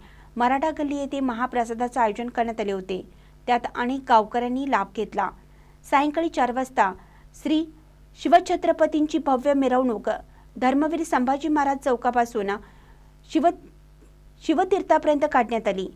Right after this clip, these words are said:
या मिरवणुकीचे खास आकर्षण म्हणजे आध्यात्मिक वारकरी, गुरुकुल शिक्षण संस्था, सलगरे येथील लहान मुलांची वारकरी दिंडी आणि त्यांनी केलेलं पाऊल खेळ होते,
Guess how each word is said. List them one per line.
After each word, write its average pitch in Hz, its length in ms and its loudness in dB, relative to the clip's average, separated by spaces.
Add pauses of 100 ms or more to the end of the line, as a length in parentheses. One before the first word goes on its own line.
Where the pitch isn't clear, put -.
(140)
या 247 120 2
मिरवणुकीचे 294 800 -2
खास 254 260 0
आकर्षण 233 440 -2
म्हणजे 226 420 -4 (400)
आध्यात्मिक 277 640 0
वारकरी, 226 520 2 (880)
गुरुकुल 311 540 0
शिक्षण 269 380 -4
संस्था, 233 520 0 (520)
सलगरे 262 640 2 (240)
येथील 262 300 0
लहान 277 320 0
मुलांची 262 500 0
वारकरी 247 440 2
दिंडी 220 400 -4 (500)
आणि 262 160 0
त्यांनी 269 440 0 (520)
केलेलं 277 340 0
पाऊल 294 420 4 (100)
खेळ 294 180 2
होते, 208 440 0